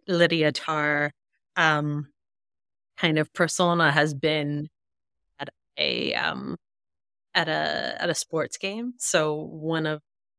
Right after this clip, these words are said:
one of the children plays soccer, and I, I mean, I think you know me, I'm very loud, and I, I, um, yeah, I, I kind of approach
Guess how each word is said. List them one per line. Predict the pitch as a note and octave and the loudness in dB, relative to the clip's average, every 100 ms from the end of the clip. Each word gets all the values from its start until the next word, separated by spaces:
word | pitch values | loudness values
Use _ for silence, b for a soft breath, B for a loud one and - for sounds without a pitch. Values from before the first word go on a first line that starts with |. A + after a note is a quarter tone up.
| - | -16
one | D#3+ D#3+ | -8 -6
of | D3+ | -6
the | D#3 | -8
children | - D#3+ D#3+ E3 E3 _ | -10 -8 -6 -6 -10 _
plays | D#3+ D#3+ E3 - - | -6 -6 -8 -12 -14
soccer, | - D#3 D#3+ - - - - _ | -10 -8 -8 -8 -6 -6 -8 _
and | D3+ D3+ D3+ - - D3+ | -4 -4 -4 -8 -12 -20
I, | D#3 D3 - - | -14 -14 -12 -6
I | |
mean, | F3 D#3 | -2 -2
I | D3 | -2
think | - D#3+ | -6 -8
you | D#3+ | -6
know | D3 D3+ | -4 -4
me, | D#3+ | -4
I'm | C#3+ D3+ | -4 -4
very | D#3 D3 D3+ | -2 -2 -2
loud, | D3 D3 C#3+ D3 D3 | -4 -2 2 2 2
and | D3+ C#3+ D3 D3+ D#3 | -2 -6 -6 -8 -6
I, | - D3+ C#3+ C3+ | -4 -4 -4 -6
I, | - D3+ D3 C#3+ C#3+ | -4 -6 -6 -6 -4
um, | D3 D3 E3 C#3+ _ _ _ _ _ _ _ _ _ _ _ _ | -4 -4 -8 -12 _ _ _ _ _ _ _ _ _ _ _ _
yeah, | F3 D#3+ | 4 6
I, | D3+ D#3+ - | 6 2 2
I | D3+ | -4
kind | - E3 D3 | -6 -6 -4
of | |
approach | D3 C3 - D3+ D#3 - | -6 -6 -6 -6 -4 -6